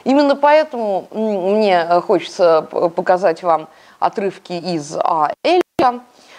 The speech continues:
А вот, э, что он говорит. Э, «Главная тема всех его рассказов – борьба добра и зла,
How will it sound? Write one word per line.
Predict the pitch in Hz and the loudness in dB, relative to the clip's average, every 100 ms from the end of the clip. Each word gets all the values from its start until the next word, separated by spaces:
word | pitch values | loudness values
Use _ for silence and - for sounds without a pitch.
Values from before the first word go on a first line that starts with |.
| - - | -16 -2
А | 214 220 208 | 2 4 2
вот, | 208 330 392 262 | 2 0 -2 -2
э, | 254 | -4
что | - - 277 269 247 | -4 -4 0 2 0
он | 226 240 226 190 | 0 0 0 -2
говорит. | 214 220 233 233 190 143 - - _ - - - - - | 0 2 2 2 -2 -6 -12 -20 _ -20 -20 -16 -16 -2
Э, | 170 175 170 | 2 4 2
«Главная | 208 320 - 285 | 2 2 0 -10
тема | - 320 302 240 | -4 -2 0 -2
всех | 208 269 254 | -2 -4 -2
его | 240 | 0
рассказов – | 254 285 466 370 277 | 0 0 -2 0 0
борьба | 196 247 208 233 | 2 0 2 0
добра | 190 190 202 214 | 0 0 2 2
и | |
зла, | 226 269 370 370 | 0 0 2 2